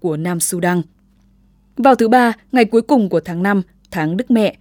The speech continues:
trước tượng Nữ vương Hòa bình tại Vương cung Thánh đường Đức Bà Cả ở Roma, Đức Thánh Cha Francisco đã lần hạt mân côi cầu nguyện cho hòa bình tại Ukraine và toàn thế giới.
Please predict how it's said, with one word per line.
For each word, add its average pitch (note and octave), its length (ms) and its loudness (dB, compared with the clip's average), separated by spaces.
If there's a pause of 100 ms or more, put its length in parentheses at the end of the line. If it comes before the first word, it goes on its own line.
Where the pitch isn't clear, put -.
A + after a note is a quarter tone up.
(360)
trước D4+ 180 -4
tượng B3 200 2
Nữ G3 100 -2
vương G#3+ 240 0
Hòa F#3+ 160 -4
bình F3 240 0
tại F3+ 200 -4
Vương F#3+ 240 -2
cung F#3+ 200 -4
Thánh E3+ 200 -4
đường F3+ 260 0
Đức G3+ 140 -4
Bà G3 140 0
Cả E3 240 -2
ở D3+ 240 -4
Roma, E3+ 400 0 (460)
Đức C4 160 -2
Thánh G#3 120 2
Cha G#3+ 180 0
Francisco G#3 600 0
đã G3 160 0
lần B3+ 180 2
hạt G3 200 -4
mân A3+ 220 0
côi A#3 320 4
cầu F3+ 140 0
nguyện E3+ 280 -2
cho G#3 120 -4
hòa F#3 180 -4
bình E3+ 220 -2 (320)
tại - 180 -2 (120)
Ukraine F#3 680 -2
và E3 120 -4
toàn D#3 280 -4
thế E3 140 -6
giới. E3 320 0